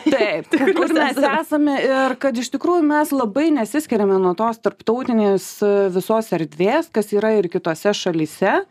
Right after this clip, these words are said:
Speaker 1: Tai iš tikrųjų apklausa ir parodė, kad dvidešimt procentų, tai yra pačių didžiausių įmonių, tas top penketukas, galima sakyti, yra, tai jie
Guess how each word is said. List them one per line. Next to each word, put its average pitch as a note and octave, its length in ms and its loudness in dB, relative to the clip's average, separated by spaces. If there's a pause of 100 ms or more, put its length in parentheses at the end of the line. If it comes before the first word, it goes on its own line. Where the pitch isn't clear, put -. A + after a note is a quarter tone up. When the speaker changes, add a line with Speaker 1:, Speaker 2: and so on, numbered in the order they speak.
(440)
Speaker 1:
Tai G#3+ 80 0
iš G3+ 160 0
tikrųjų C4 560 0
apklausa G#3+ 640 0
ir A#3+ 80 0
parodė, A3+ 500 0
kad F#3 160 -2
dvidešimt G3 540 0
procentų, C4+ 720 -2
tai G3 160 0
yra G3+ 320 2 (140)
pačių A3+ 340 -2
didžiausių F#3+ 560 -2 (160)
įmonių, E4 380 2 (120)
tas E3+ 280 -6 (240)
top C#4+ 240 -2
penketukas, C4 580 0
galima G#3+ 480 2
sakyti, G#3+ 540 0 (100)
yra, G#3+ 220 2 (480)
tai G#3 100 2
jie G#3 300 0